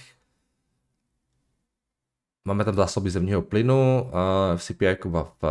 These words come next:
v Americe, nějaký data další, teda v, z Číně, nějaký další data, Tankan Index z Číny bude taky zveřejněn. Jinak tam toho moc není. Přiznám se, že já jsem dnes úplně nejvíc zvědavý na Micron, který dnes reportuje výsledky.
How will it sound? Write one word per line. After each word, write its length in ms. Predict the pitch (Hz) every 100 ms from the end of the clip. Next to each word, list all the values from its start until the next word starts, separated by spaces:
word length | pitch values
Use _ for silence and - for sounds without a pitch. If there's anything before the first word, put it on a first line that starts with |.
| 73 - 78
v 180 | 73 -
Americe, 580 | 92 101 101 - 110 101
nějaký 220 | 90 85
data 140 | 85 82
další, 320 | - - 92
teda 200 | 87 92
v, 100 | 87
z 160 | 73 90
Číně, 420 | - 107 101 98 - - - -
nějaký 180 | 85 90
další 240 | 85 -
data, 220 | 87 90
Tankan 340 | 85 82 85 78
Index 460 | 78 78 - -
z 40 | -
Číny 500 | - 87 87 85 101
bude 140 | 90 85
taky 200 | - 92
zveřejněn. 680 | 87 92 98 90 90 87 87 _ _ _ _ _ _ _ _ _ _ _ _ - - - -
Jinak 160 | 92
tam 140 | 87 82
toho 160 | 95
moc 260 | 90 87 -
není. 300 | 87 87 67 - _
Přiznám 240 | - 113 127
se, 120 | 147
že 80 | 143
já 100 | 113
jsem 160 | -
dnes 320 | 135 135 - -
úplně 320 | 104 - 123
nejvíc 300 | 120 98 104
zvědavý 680 | 101 92 90 82 78 73 - - _ _ _ _
na 500 | - 85 82 78 - _ _ _ _ 90
Micron, 420 | 101 - 160 98
který 280 | 85 - 85
dnes 180 | 87 87
reportuje 420 | 87 90 87 95
výsledky. 560 | 80 - 78 - -